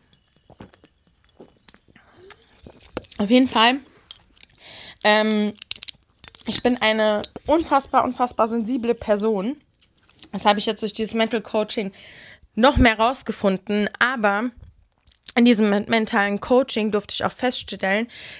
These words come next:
dass ich in meiner Vergangenheit diese Seite extrem versteckt habe und wirklich nur mein inner, inner Circle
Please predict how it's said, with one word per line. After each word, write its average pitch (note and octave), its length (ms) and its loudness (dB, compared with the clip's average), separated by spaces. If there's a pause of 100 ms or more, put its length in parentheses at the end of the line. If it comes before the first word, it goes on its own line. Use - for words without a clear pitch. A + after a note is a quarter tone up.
dass C4 220 2
ich G#3 400 -2
in C#4+ 220 4
meiner C4 240 0
Vergangenheit G#3 880 -2
diese A3+ 240 -2
Seite G#3+ 360 0
extrem A3+ 440 -4
versteckt - 540 -6
habe F#3 400 -2
und G3+ 260 -4
wirklich A3 400 -2
nur A3 140 0
mein G3+ 200 0
inner, B3+ 280 -2
inner A#3 240 -2
Circle A#3 580 -2